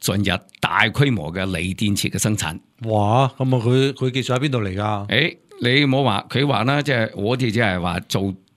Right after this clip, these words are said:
Speaker 1: 嗰啲鋰電池嘅生產吓，啲技術喺邊度呢？佢一方面投資喺大陸嗰啲公司，佢喺，啊，深圳有間，啊，公司呢，佢係，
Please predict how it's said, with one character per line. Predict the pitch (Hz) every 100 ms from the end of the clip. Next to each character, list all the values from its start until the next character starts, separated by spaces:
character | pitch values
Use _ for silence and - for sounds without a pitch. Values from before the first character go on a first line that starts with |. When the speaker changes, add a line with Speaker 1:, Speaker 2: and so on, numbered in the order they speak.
| _ -
Speaker 1:
嗰 | 120
啲 | 110 113
鋰 | 80 90
電 | 104 98
池 | -
嘅 | 92
生 | 131 127
產 | 107 92
吓， | 90 85 - - - _
啲 | 143
技 | 139
術 | 135 120
喺 | 104 120
邊 | 151 127
度 | 92
呢？ | 117 131 - - - _
佢 | - 139
一 |
方 | 143 143
面 | 120 104 - _ _ -
投 | 90
資 | 101 127
喺 | 113 110
大 | 101 82
陸 | 95 87
嗰 | 101
啲 | 104
公 | 110
司， | 101 101 - _ _ _ - -
佢 | - 113
喺， | 120 123
啊， | 104 92 90
深 | 87 170 156
圳 | 131 104
有 | 101 104
間， | 107 107 101
啊， | 90 85
公 | 117 104
司 | 117
呢， | 104 95
佢 | 92 98 -
係， | 101 87 85